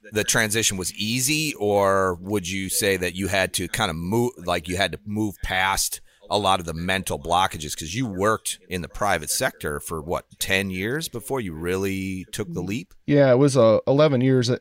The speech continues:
Speaker 2: So the end of August was my official end date. So I've been doing it pretty much, or since the boys started school. Um,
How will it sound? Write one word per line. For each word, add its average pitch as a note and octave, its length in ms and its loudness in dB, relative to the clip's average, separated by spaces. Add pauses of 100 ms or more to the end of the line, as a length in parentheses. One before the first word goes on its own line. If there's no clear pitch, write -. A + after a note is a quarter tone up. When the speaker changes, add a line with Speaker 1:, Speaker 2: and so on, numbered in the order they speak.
(120)
Speaker 2:
So D3 240 4
the C#3+ 140 4
end E3+ 160 6
of A#2+ 80 6
August C3 400 4
was B2+ 140 -2
my A#2 400 4
official B2+ 480 2
end A2 240 0
date. G2+ 280 -4
So A#2 240 2
I've A#2 140 2
been A#2+ 440 0 (140)
doing C3+ 220 4
it A2+ 100 0
pretty C3 200 4
much, A#2 280 2
or A#2 200 4 (160)
since C#3+ 280 2
the B2+ 100 2
boys A2 380 2
started G2+ 520 0
school. F2+ 500 -4 (560)
Um, G2+ 520 -2